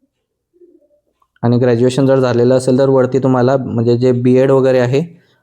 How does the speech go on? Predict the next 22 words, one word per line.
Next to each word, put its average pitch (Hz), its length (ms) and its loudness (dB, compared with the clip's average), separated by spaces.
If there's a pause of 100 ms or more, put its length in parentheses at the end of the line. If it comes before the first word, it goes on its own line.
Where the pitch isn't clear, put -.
तर 127 80 0
ते 135 120 -2
विद्यार्थी 127 380 0
वरती 127 320 2
जे 127 80 2
ऑप्शन 123 320 -2
आपण 123 220 -2
आधी 123 280 0
भरलेलं 117 380 0
आहे 151 100 0
ते 160 100 -4
ऑप्शन 120 300 -2
तुम्हाला 117 280 0 (500)
सिलेक्ट 147 300 -2
करायचं, 120 240 0
त्याच्यामध्ये 123 480 0
सेकंड 131 340 -2
नंबरचा 143 260 0
ऑप्शन 135 240 -2
तुम्हाला 135 200 0
घ्यायचा 113 340 -2
आहे 101 180 -8